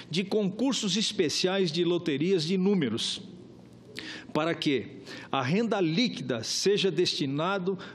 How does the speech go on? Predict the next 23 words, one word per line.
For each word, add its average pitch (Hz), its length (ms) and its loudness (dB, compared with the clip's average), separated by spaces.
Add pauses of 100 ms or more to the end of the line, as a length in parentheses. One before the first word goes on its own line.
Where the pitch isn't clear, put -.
aos 143 260 2
municípios 175 960 0
em 170 100 0
estado 160 520 0
de 147 100 -4
calamidade 147 640 -2
pública, 160 680 -2 (260)
como 175 380 2
é 170 140 2
o 170 80 2
que - 120 -4
está 156 220 0
acontecendo 151 680 -2
agora 147 400 0
em 131 80 0
todo 190 300 2
o 180 60 0
Brasil 151 440 2
e 170 40 0
especialmente 143 680 -2
em - 60 -4
Santa 139 220 -4
Catarina. 117 500 -4